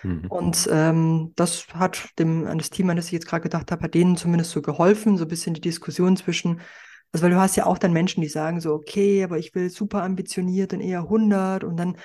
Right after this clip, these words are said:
Speaker 2: irgendwo musste mal so ein Pfeiler in, in, oder ein Strich, mal so eine Linie im Sand, äh,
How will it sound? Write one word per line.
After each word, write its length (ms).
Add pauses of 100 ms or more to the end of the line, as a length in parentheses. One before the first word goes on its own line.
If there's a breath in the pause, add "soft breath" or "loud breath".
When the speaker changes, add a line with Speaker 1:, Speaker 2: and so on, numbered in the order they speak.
(320 loud breath)
Speaker 2:
irgendwo 520
musste 280
mal 180
so 100
ein 200
Pfeiler 600
in, 220
in, 400
oder 180
ein 200
Strich, 560 (300)
mal 140
so 80
eine 80
Linie 500
im 100
Sand, 360
äh, 300